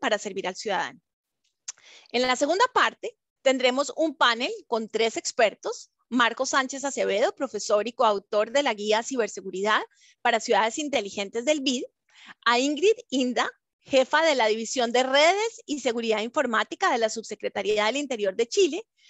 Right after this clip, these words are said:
y a Carlos Alberto dos Santos, representante y experto en Brasil, quien nos acompañará desde Campinas. El panel será moderado por Aniel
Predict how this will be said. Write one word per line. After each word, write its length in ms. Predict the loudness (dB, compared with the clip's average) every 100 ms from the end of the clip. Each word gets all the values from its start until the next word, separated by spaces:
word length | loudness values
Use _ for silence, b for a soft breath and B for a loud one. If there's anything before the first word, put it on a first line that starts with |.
| B B
y 100 | 2
a 100 | 4
Carlos 300 | 2 0 0
Alberto 400 | 0 2 0 0
dos 160 | -2 2
Santos, 560 | 0 0 -6 -10 -12 _ _ 0
representante 960 | 2 2 -2 0 0 0 2 0 0 _ _ _
y 140 | 0 0
experto 440 | 0 0 0 0
en 60 | -2
Brasil, 580 | -2 -2 -2 -4 -4 -12 _
quien 140 | 0 0
nos 160 | -2
acompañará 680 | -2 -2 -2 -2 0 0 0
desde 240 | 2 0
Campinas. 680 | 0 -4 -8 -12 -14 _ _ B B B _
El 200 | 0 2
panel 260 | 2 2 0 -4 _
será 300 | -2 0 0
moderado 600 | 0 0 2 2 2 -2 -4 0
por 120 | 0
Aniel 560 | 0 0 0 0 -4